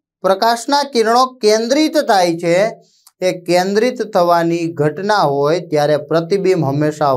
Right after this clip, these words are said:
વાસ્તવિક અને ઉલટું મળે. બરાબર છે? એનો આપણે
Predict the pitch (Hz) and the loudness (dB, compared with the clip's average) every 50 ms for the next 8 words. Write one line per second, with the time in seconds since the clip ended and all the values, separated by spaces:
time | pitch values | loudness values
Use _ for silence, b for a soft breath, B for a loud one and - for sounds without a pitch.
0 | 123 135 147 160 165 165 165 - 160 156 147 - 139 127 127 127 127 131 139 135 | 2 2 0 0 0 -4 -6 -4 -4 -4 -2 -2 -4 -4 -2 0 0 0 -2 -2
1 | - - 120 120 135 143 120 98 - - _ _ _ _ _ _ _ _ _ - | -4 -6 -4 0 0 0 0 -2 -6 -14 _ _ _ _ _ _ _ _ _ -6
2 | - - 165 202 220 190 - - B B B B B B _ 147 151 175 196 190 | -4 0 0 2 2 2 0 -2 B B B B B B _ -2 0 0 0 -2
3 | 190 - - - _ _ _ _ 156 156 - 190 226 | -2 -8 -18 -20 _ _ _ _ -4 -2 0 0 0